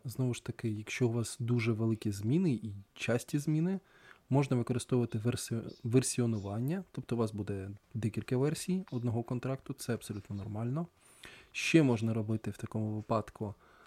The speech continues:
е, автоматичний, наприклад, при зміні контракту автоматично запускаються, е, усі білди дотичних сервісів. І якщо, тобто одразу, наприклад, ви, як навіть людина, яка,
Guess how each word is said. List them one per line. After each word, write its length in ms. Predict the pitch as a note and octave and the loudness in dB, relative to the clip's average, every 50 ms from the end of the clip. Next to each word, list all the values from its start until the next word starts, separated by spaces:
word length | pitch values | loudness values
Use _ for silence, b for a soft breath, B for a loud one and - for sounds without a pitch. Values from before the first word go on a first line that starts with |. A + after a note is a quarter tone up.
| b b b _ - - - - | b b b _ -20 -20 -14 -10
е, 60 | A2+ G#2+ G#2 G2+ G#2 - _ _ _ _ _ _ _ - | -8 -6 -6 -6 -8 -10 _ _ _ _ _ _ _ 0
автоматичний, 800 | - C3+ - - D3 C#3 C#3 C3 - D#3 C3 - - - A#2 A2 | 2 2 2 4 6 6 6 6 6 4 2 2 2 0 0 0
наприклад, 280 | A2 A2 A2+ A2+ A2 - - | 0 -2 -2 -2 -4 0 4
при 160 | - B2+ A#2 | 4 6 6
зміні 340 | A#2 A#2 B2 B2 A#2 A2+ A2 | 6 6 4 4 4 2 0
контракту 640 | - A2+ A2 G#2+ C#3 F3 G3 - - - E3+ E3 - _ _ _ | 0 -2 -2 2 4 4 4 4 2 0 0 0 0 _ _ _
автоматично 720 | - A#2+ - - A#2+ A#2 A#2 - - F#3 - - - C#3 B2 | -8 -6 -4 -2 0 0 0 2 0 0 0 0 0 -2 -2
запускаються, 960 | A2 A2+ - - - - - - C#3 D3 D3 C3+ - - - C3+ B2+ B2 - b b b b b b b b _ - | -2 -4 -6 -8 -10 -4 2 4 4 6 4 4 2 0 0 0 0 0 -2 b b b b b b b b _ -8
е, 300 | A2 A2 A2 G#2+ G#2 G#2 - _ _ _ _ _ _ _ - | -6 -4 -2 -2 -2 -4 -6 _ _ _ _ _ _ _ -4
усі 300 | - - - - - C3+ | -4 -2 0 2 2 2
білди 540 | A2+ A2+ A#2 G#2+ G#2+ A2 C#3 D#3 F#3 G3 F3 - _ - | 2 2 0 -2 2 6 6 6 6 6 2 -2 _ -6
дотичних 540 | B2 B2+ A#2+ - - C#3 - - - B2 - | -4 -4 0 2 2 2 2 2 0 -2 -2
сервісів. 600 | - - A#2 A2 G#2+ G#2 - - - A2 - - - _ _ _ _ _ _ _ _ - | -2 -2 -2 -2 -2 -4 -6 -4 -4 -4 -4 -6 -12 _ _ _ _ _ _ _ _ 0
І 100 | C#3 C3 | 2 4
якщо, 400 | B2+ A#2+ - - - C#3 C3 B2+ | 4 2 2 2 4 4 4 4
тобто 380 | - B2+ - - C3 B2 - B B B B B | 4 2 4 6 6 6 4 B B B B B
одразу, 640 | B C#3 B2+ C#3+ D3+ D3 C3+ B2 A#2 A#2+ A2+ A2 - _ _ _ _ - | B 4 8 10 12 12 12 10 8 4 0 -2 -4 _ _ _ _ -4
наприклад, 440 | C3 A#2+ A2+ A2+ A#2+ A#2 A2+ - - - | -2 -2 0 0 0 0 -2 -2 -6 -4
ви, 300 | - A#2 A2+ A#2 C#3 C3+ | -2 2 8 10 12 12
як 340 | B2 A2 A#2+ A2+ G#2+ - - | 12 10 8 4 2 0 -2
навіть 460 | B2 A#2+ B2 B2 B2 A#2 A2+ A2 - | -4 -2 0 0 0 0 0 0 2
людина, 400 | B2 A#2+ B2 A#2+ A#2+ C3+ B2 A#2 | 2 4 4 6 8 6 6 6
яка, 420 | A2+ A2 G#2 - - A2 G2+ G2 | 4 0 0 0 0 0 0 0